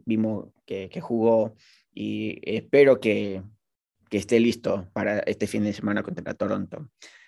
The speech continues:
Em, obviamente va a salir a ser titular, no, no va a perder su puesto a, a ni Baba ni a,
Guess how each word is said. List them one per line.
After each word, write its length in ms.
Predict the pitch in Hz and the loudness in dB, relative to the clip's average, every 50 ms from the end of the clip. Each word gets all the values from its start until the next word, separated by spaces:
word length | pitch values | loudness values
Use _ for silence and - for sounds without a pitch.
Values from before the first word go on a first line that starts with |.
| _ _ | _ _
Em, 400 | - - 101 98 95 98 92 92 - | -2 0 2 2 2 0 -4 -4 2
obviamente 680 | - 117 117 113 113 120 117 117 127 123 110 104 101 104 | 4 6 6 6 6 4 2 2 4 4 4 4 2 0
va 140 | 104 107 101 | -4 -6 -8
a 20 | |
salir 340 | - - 104 104 110 110 110 | -6 -4 -4 -2 -2 -2 -2
a 60 | - | -2
ser 200 | - - 117 98 85 | -2 -4 -6 -6 -6
titular, 640 | - 107 - - 104 110 110 110 110 110 110 110 - _ _ _ | -12 -12 -10 -8 -2 0 2 4 4 4 2 0 -6 _ _ _
no, 200 | - 101 90 - _ _ _ | -8 -8 -8 -8 _ _ _
no 180 | 113 107 104 104 | -4 -2 -2 -2
va 80 | 104 | -2
a 60 | 104 | -2
perder 300 | 82 - 98 101 104 101 | -2 -2 -2 -2 -2 -4
su 180 | - - 98 - | -4 -6 -8 0
puesto 500 | - 110 101 - - - 95 107 104 110 | 0 0 0 0 -2 0 2 2 2 2
a, 200 | 104 101 101 101 | 0 -2 -6 -6
a 160 | 95 - 98 | -8 -6 -6
ni 120 | 98 98 101 | -6 -6 0
Baba 540 | 101 104 101 104 101 101 107 107 107 101 | 0 2 4 4 2 2 0 -4 -4 -4
ni 180 | 98 98 98 101 | -4 -6 -6 -8
a, 320 | 104 - - 98 98 110 | -8 -10 -10 -12 -14 -18